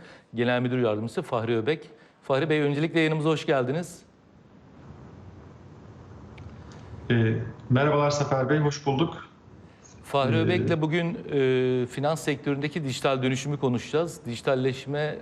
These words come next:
Speaker 1: özellikle verimlilik tarafında nasıl etki ediyor? Fahri Bey'e soracağız. Yine açık bankacılık konuşacağız. Finans sektörünü nasıl etkileyecek, ne gibi değişimler olacak sektörde?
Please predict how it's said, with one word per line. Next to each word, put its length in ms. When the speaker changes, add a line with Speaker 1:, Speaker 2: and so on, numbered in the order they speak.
Speaker 1:
özellikle 680
verimlilik 380
tarafında 800
nasıl 320
etki 280
ediyor? 380
Fahri 320
Bey'e 140
soracağız. 560
Yine 200
açık 320
bankacılık 600
konuşacağız. 560
Finans 260
sektörünü 800
nasıl 220
etkileyecek, 520
ne 60
gibi 200
değişimler 400
olacak 320
sektörde? 640